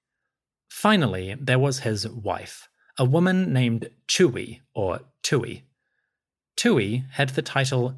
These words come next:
Chemet F, meaning his wife. She was also lady of the house, and a musician who worked in a temple. Tui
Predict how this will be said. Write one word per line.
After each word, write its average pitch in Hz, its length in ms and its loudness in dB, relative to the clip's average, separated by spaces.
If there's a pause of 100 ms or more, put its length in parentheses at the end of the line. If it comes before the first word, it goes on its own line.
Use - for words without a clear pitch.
(140)
Chemet 147 480 0
F, - 400 -6 (180)
meaning 107 480 -2 (120)
his 92 200 -4
wife. - 460 -6 (540)
She - 180 0
was 165 180 4
also 127 540 0
lady 107 400 -2
of 98 160 -10
the - 100 -4
house, - 460 -8 (260)
and 127 360 0
a 123 100 2
musician 131 640 2 (220)
who 127 100 4
worked 131 400 0
in 92 240 -10
a 95 100 -10
temple. - 540 -6 (920)
Tui 101 440 0